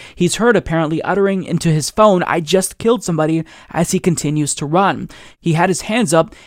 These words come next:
and they told him to get out of there, even though everyone was yelling that he was the shooter. Brent Ford, a twenty-four-year-old photographer who witnessed the shooting, told Vice News, "The police didn't seem to hear or care what the crowd was saying."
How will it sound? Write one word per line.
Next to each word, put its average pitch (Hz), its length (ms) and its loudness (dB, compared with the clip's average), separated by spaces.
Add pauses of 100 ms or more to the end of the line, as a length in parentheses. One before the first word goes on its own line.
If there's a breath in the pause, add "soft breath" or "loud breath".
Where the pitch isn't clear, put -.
and 165 100 -4
they 170 80 2
told 214 240 0
him 196 140 0
to 170 40 0
get 160 200 -2
out 170 140 0
of 160 80 -4
there, 131 200 -6 (220 loud breath)
even 208 180 2
though 233 120 6
everyone 196 420 2
was 156 180 -4
yelling 202 300 2
that 165 140 -2
he 160 140 -4
was 156 200 0
the 160 80 -4
shooter. - 420 -4 (240 loud breath)
Brent 165 240 2
Ford, 208 260 4
a 147 80 -4
twenty-four-year-old 175 840 0
photographer 147 160 -4 (840 loud breath)
who 180 120 4
witnessed 233 520 4 (100)
the 170 120 0
shooting, 185 420 -2
told 156 240 -2
Vice 143 260 0
News, 160 300 -2 (260 loud breath)
"The 165 80 -4
police 220 480 -2 (100)
didn't 214 280 4
seem 226 180 -4
to 165 140 -4
hear 185 280 0
or 226 280 4
care 196 340 0
what 170 160 0
the 170 80 -2
crowd 151 340 2
was 147 120 -4
saying." - 540 -2